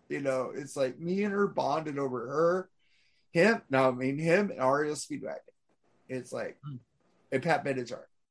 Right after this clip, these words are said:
Speaker 1: So when I see those three, it's just like I'm seeing these. My wife goes, "Why do you wanna keep going to all these R E O Speedwagon concerts? Why do you wanna keep going to all these?" My wife will go to Pat Benatar. She loves Pat Benatar. She's, she doesn't ask why. But R E O Speedwagon, she asks why.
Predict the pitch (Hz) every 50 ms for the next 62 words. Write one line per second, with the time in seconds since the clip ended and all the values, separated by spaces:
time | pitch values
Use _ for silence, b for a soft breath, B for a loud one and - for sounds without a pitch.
0 | _ _ _ _ _ _ _ _ - 156 143 143 147 147 147 170 180 180 - 262
1 | 277 196 196 208 202 190 - - - 175 180 202 220 226 b b b b b b
2 | b b b b - 143 151 156 139 - 160 160 147 - 156 147 143 147 147 147
3 | 139 135 - 180 180 190 190 180 190 190 180 - _ _ _ _ - 139 156 170
4 | 160 170 170 180 180 - - 170 139 131 156 175 196 220 226 226 233 220 220 208
5 | - 208 196 - 202 196 196 190 185 185 175 175 180 175 175 160 165 156 160 160
6 | 160 165 156 - - 156 151 147 143 139 131 120 123 - 127 120 120 113 - -
7 | - 117 123 143 175 190 202 208 208 208 208 202 202 196 190 196 - 180 190 190
8 | 180 175 165 165 165 160 147 131 - b b b b b b _ - 147 160 160
9 | 170 165 165 - 147 127 131 127 123 - 123 107 104 104 110 104 110 101 - _
10 | - - - 135 131 120 - - 110 104 101 107 104 98 107 - 90 - - -
11 | _ 139 - - 135 123 - - - - 156 156 165 151 139 135 123 120 - -
12 | 117 104 - b b b b b _ - 151 170 180 190 196 190 - - 180 160
13 | 147 151 143 135 120 131 127 127 135 117 117 113 104 - - 120 107